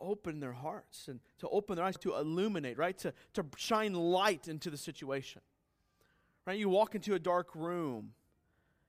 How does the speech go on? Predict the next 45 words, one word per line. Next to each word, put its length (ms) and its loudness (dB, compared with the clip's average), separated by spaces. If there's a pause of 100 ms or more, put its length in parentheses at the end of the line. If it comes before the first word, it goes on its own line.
(580)
like, 100 -6 (140)
pitch 300 2
black, 360 6
right? 240 2
And 100 -6
you, 120 -2
like, 220 0
don't 240 -2
know 160 0
what's 400 -2
in 120 -4
there, 120 -2
but 160 -2
it's, 260 -6 (1040)
but 120 -2
as 160 2
a 40 -2
little 220 2
bit 100 0
of 60 4
light 240 2
comes 280 -8
on, 160 -6
you 80 -6
start 300 -10
to 60 -16
see 280 -8
what's 240 -8
in 80 -6
the 100 -6
room, 340 -4
right? 400 -4
And 160 -8
then 180 -6 (380)
as 180 -4
more 320 2
light 400 0 (120)
increases, 840 -8
like, 200 -8
you 80 -12
start 240 -6
to 60 -12
say, 120 -12
"Oh, 180 0
wow," 340 -2